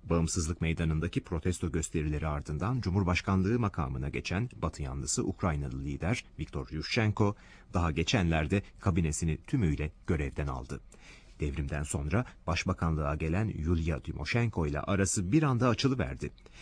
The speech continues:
Geçen Aralık ayında turuncular içinde el ele tutuşan liderler şimdi kıran kırana bir siyasi çekişme içinde. Ukrayna medyası da tarafların karşılıklı yolsuzluk iddialarını, adam kayırma ithamlarını izlemeye koyuldu.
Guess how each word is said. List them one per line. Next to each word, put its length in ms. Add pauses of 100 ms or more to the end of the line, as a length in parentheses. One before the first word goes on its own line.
(260)
Geçen 260
Aralık 340
ayında 460
turuncular 500
içinde 540
el 140
ele 200
tutuşan 480
liderler 680 (140)
şimdi 440 (140)
kıran 300
kırana 360
bir 100
siyasi 500
çekişme 460
içinde. 380 (320)
Ukrayna 400
medyası 460
da 140 (260)
tarafların 600
karşılıklı 680
yolsuzluk 540
iddialarını, 640 (180)
adam 300
kayırma 440
ithamlarını 600
izlemeye 500
koyuldu. 460